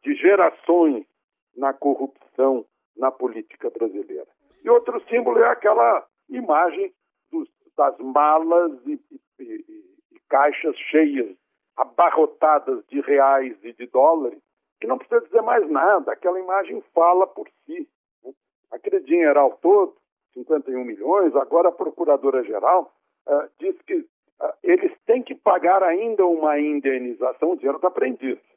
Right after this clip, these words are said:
né? Mas tem que pagar uma indenização equivalente àquele dinheiro por, por, por danos morais coletivos. O que que é isso? É que esse dinheiro veio da corrupção.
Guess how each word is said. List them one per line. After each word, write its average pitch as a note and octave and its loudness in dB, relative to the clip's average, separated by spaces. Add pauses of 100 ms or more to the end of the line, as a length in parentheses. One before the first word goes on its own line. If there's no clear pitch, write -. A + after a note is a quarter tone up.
(200)
né? - -14 (300)
Mas C#3+ -4
tem A3+ 0
que - -18
pagar G#3 2
uma A3 -2
indenização F#3 0
equivalente F#3 0
àquele E3 -2
dinheiro C#3 0 (720)
por, D3+ -10 (260)
por, B2+ -14 (260)
por E4+ 0
danos G#3 2 (160)
morais E3+ 2
coletivos. E3+ -2 (260)
O - -18
que - -12
que - -4
é F3 4
isso? - -8 (340)
É - -6
que - -6
esse - 2
dinheiro C3+ -4 (680)
veio G#4 4
da - 2
corrupção. A#3 -4